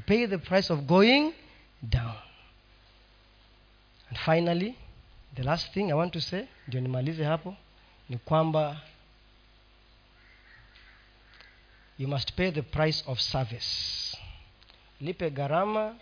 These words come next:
ya kumtumikia Mungu. The price of service.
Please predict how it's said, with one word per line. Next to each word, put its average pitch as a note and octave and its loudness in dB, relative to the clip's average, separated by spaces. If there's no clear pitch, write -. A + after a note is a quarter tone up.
ya C3+ -4
kumtumikia B2+ -2
Mungu. A#2 0
The A#2+ -10
price D3+ 2
of B2 -4
service. - -2